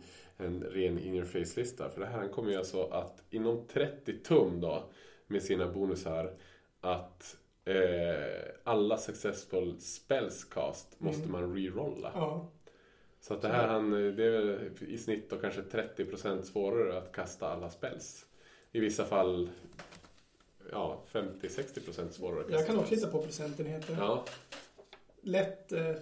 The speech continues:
Speaker 2: fyrtiotre.
Speaker 1: Minst fyrtiotre. Ja, men jag tänker då på en fem plus spel till exempel, så
Speaker 2: Ja.
Speaker 1: får du,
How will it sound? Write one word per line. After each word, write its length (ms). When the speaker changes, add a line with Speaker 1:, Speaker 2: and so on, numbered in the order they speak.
Speaker 2:
fyrtiotre. 840
Speaker 1:
Minst 560
fyrtiotre. 720
Ja, 120
men 80
jag 140
tänker 220
då 160
på 100
en 100
fem 180
plus 160
spel 240
till 100
exempel, 440
så 120
Speaker 2:
Ja. 180
Speaker 1:
får 60
du, 100